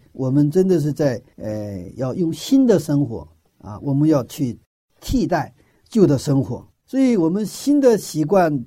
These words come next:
都包括我们一开始谈到这个早起的问题，对吧？早起的问题的关键是你晚上必须早睡，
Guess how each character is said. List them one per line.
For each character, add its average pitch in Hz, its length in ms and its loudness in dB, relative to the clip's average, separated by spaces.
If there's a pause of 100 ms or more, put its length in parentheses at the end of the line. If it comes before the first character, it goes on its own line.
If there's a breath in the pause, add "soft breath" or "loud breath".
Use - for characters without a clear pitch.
都 190 100 0
包 240 180 4
括 208 400 2 (100)
我 156 120 -4
们 170 140 0
一 196 80 -4
开 185 180 2
始 165 100 0
谈 139 300 -4
到 151 260 4 (440 soft breath)
这 147 120 0
个 139 140 0
早 135 260 -2
起 156 140 -2
的 127 120 0
问 131 200 -2
题， - 200 -20 (520)
对 135 100 -4
吧？ 123 180 -4 (220)
早 214 180 2
起 254 140 0
的 247 140 4
问 240 100 2
题 190 100 2
的 180 100 0
关 190 260 0
键 180 180 2
是 151 140 -6
你 143 140 -2
晚 113 200 -6
上 127 100 -6
必 180 140 -10
须 170 140 -10
早 101 160 -12
睡， 117 240 -20